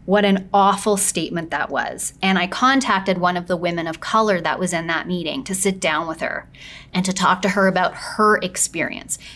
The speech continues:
because I said that on the heels of her saying how she experienced discrimination in a church that she was in. And when I sat down with her, I would say things like,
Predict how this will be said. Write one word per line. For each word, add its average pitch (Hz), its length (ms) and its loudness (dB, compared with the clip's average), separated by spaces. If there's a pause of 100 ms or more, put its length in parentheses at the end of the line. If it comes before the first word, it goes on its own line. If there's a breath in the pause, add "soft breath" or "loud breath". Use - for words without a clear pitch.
because 208 380 2 (140)
I 240 220 4
said 247 400 4
that 190 220 2
on 185 200 4
the 185 80 2
heels 190 520 2
of 180 140 -2
her 233 360 0
saying 202 420 2
how 185 160 -2
she 285 280 2
experienced 190 540 0
discrimination 170 840 -2 (180 loud breath)
in 180 140 -2
a 160 60 -4
church - 340 0
that 156 100 -6
she 147 220 -4
was 135 180 -6
in. 123 240 -10 (600 loud breath)
And 208 80 6
when 214 100 6
I 226 120 4
sat 220 280 2
down 247 300 6
with 220 120 2
her, 185 160 4
I 185 140 2
would 196 180 4
say 214 280 4
things 196 260 2
like, 175 220 -2